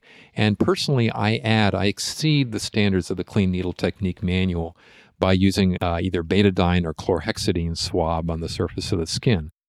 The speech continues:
These actually sterilize the skin and kill microbes versus rubbing alcohol, which simply cleans the skin. And,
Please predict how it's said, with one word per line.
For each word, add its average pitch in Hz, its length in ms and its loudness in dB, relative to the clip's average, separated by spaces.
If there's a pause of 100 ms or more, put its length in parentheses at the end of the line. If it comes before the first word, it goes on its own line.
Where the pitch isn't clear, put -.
(140)
These 147 200 2
actually 127 340 0
sterilize 85 920 0
the - 100 -4
skin 82 500 -4
and 90 200 -4
kill 143 260 4
microbes 85 560 0
versus 87 520 0
rubbing 90 300 0
alcohol, 80 480 -2
which 85 160 -6
simply - 340 -4
cleans 107 460 2
the - 140 -2
skin. 78 420 -8 (140)
And, 95 440 4